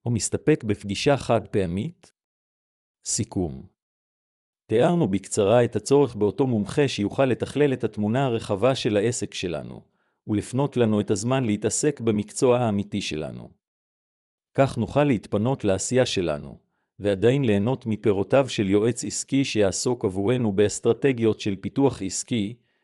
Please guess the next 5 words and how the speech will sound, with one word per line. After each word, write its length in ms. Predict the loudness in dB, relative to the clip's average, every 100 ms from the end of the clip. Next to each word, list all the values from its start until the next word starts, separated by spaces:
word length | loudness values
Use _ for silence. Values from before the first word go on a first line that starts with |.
| _ -6
ניהול 340 | -2 2 6
העובדים, 580 | 6 4 -2 -4 -4 -10 _ _ _ _
שיווק 420 | -8 -2 -2 -2
עסקי 360 | -6 -4 0 0
רציני, 560 | 0 -2 -4 -4 -6